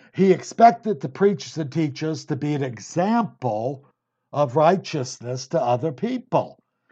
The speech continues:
He expected the elders to be morally upright. And see, when a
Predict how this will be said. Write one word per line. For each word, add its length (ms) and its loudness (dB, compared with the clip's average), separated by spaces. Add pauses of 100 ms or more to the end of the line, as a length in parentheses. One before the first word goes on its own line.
(120)
He 80 2
expected 680 0
the 180 0
elders 640 4
to 100 -8
be 160 -2
morally 520 2
upright. 600 2 (1300)
And 160 -6
see, 140 2
when 200 0
a 120 -4